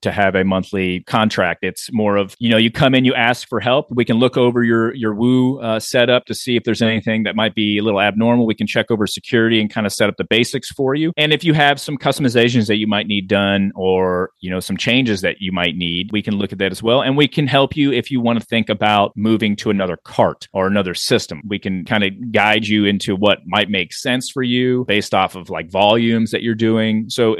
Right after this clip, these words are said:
we have kind of, like, a consultant role, but we also do the development side and the work as well. And then one more thing that I wanted to th-, say about security, which is really important that a lot of people forget about. Make sure,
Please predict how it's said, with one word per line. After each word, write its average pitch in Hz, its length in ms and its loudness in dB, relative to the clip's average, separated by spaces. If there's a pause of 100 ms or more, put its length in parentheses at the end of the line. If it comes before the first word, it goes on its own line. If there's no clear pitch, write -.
we 131 80 4
have 151 180 2
kind 151 160 -2
of, 139 60 0
like, 139 180 -2
a 117 80 0
consultant 147 640 0
role, 143 240 2
but 117 120 -6
we 110 120 2
also 104 320 0
do 92 640 -2
the 85 220 -8
development 82 560 -6
side 82 500 -4
and 85 140 -6
the 80 80 -6
work 80 340 -8 (160)
as 87 220 -12
well. 80 420 -6
And 151 80 -4
then 160 160 2
one 196 160 2
more 208 160 4
thing 160 220 -2
that 139 100 -6
I 131 60 4
wanted 131 320 2
to 127 160 0
th-, 110 100 -10
say 117 140 2
about 110 240 0
security, 110 400 -2
which 98 160 -2
is 104 100 -4
really 113 180 0
important 104 360 -2
that 92 100 -2
a 95 40 -4
lot 117 260 2
of 107 40 -2
people 113 200 -4
forget 104 280 0
about. 90 320 -2
Make 151 320 0
sure, 113 480 0